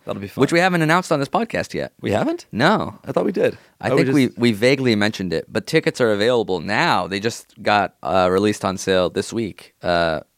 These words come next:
Speaker 2: it's a five-day, five-show and five-night, back to
Speaker 1: Yeah.
Speaker 2: back to back to back to
Speaker 1: That's
Speaker 2: back.
Speaker 1: that old school shit.
Speaker 2: That's gonna hurt us.
Speaker 1: Yeah.
Speaker 2: It starts in Atlanta.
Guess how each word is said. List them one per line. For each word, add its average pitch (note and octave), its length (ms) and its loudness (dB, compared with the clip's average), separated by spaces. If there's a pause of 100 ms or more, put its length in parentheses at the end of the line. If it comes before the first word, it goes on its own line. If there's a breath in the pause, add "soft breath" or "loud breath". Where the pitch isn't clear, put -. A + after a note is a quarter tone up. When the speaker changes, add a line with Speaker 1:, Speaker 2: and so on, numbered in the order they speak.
(180)
Speaker 2:
it's - 160 -2
a A#2 60 2
five-day, A2 1000 0 (540)
five-show G#2+ 720 2 (160)
and G2 180 -6
five-night, G2+ 680 0 (120)
back A2+ 220 0
to G2 60 -10
Speaker 1:
Yeah. G#2+ 60 -2
Speaker 2:
back G2+ 220 2
to G2 80 -8
back F2 240 0
to F2 80 -12
back D#2+ 220 -4
to B2 80 2
Speaker 1:
That's C3+ 140 2
Speaker 2:
back. A#2+ 140 2
Speaker 1:
that - 60 -12
old A#2+ 220 2
school E2+ 260 -8
shit. - 500 -8
Speaker 2:
That's - 220 0
gonna E3 200 2
hurt C3+ 180 2
us. - 340 -6
Speaker 1:
Yeah. G2+ 260 0 (380 loud breath)
Speaker 2:
It - 180 0
starts D#3+ 440 0
in E3 160 2
Atlanta. A#2+ 720 0